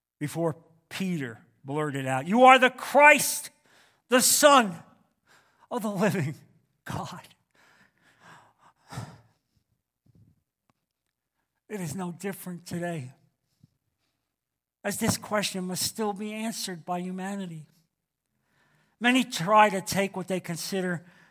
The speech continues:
to be an intellectually balanced position.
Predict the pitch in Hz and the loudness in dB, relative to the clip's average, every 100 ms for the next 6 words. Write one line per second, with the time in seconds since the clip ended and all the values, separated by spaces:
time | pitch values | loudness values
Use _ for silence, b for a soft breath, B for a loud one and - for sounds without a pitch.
0 | b 202 170 208 185 202 208 - 190 175 | b -6 -2 0 0 -2 -6 -4 -4 0
1 | 180 - 180 160 156 135 - 156 156 151 | -2 -2 -8 -8 -8 -8 -4 -2 -2 -6
2 | 139 - - 127 131 131 - 135 | -10 -14 -14 -10 -8 -10 -10 -14